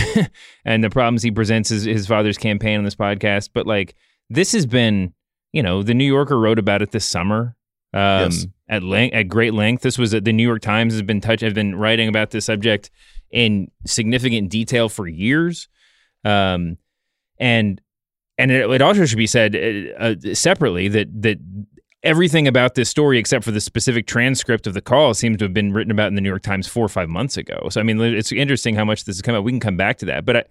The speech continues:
Speaker 1: but I will say that the, the fact that all of this stuff was sitting, all this baggage was sitting there, um, waiting to be exploited by Donald Trump or whoever else for, uh, if Joe Biden were to win the nomination,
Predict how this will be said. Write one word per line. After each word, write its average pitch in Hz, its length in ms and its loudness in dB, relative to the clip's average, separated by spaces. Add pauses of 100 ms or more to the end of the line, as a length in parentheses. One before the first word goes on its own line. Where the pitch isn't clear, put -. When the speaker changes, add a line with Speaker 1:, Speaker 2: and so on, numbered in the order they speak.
(280)
Speaker 1:
but 131 100 0
I 135 60 4
will 196 120 4
say 131 180 2
that 98 180 0 (680)
the, 120 220 -2
the 117 200 0
fact 185 360 -2
that 123 100 2
all 123 160 4
of 110 80 0
this 123 140 -2
stuff 107 220 -2
was 98 120 -4
sitting, 113 220 -2
all 120 100 2
this 120 140 -2
baggage 101 420 2
was 95 120 -4
sitting 107 240 0
there, 87 340 -2 (520)
um, 90 540 -2 (520)
waiting 127 400 2
to 110 60 2
be 104 80 2
exploited 92 520 -2
by 92 100 -2
Donald 95 300 -2
Trump 101 220 -4
or 104 40 -4
whoever 98 300 -2
else 92 200 -2
for, 98 400 -2
uh, 104 220 -10
if 80 520 -8
Joe 113 180 2
Biden 101 280 2
were 101 80 0
to 101 60 2
win 101 160 0
the 98 80 2
nomination, 95 800 -2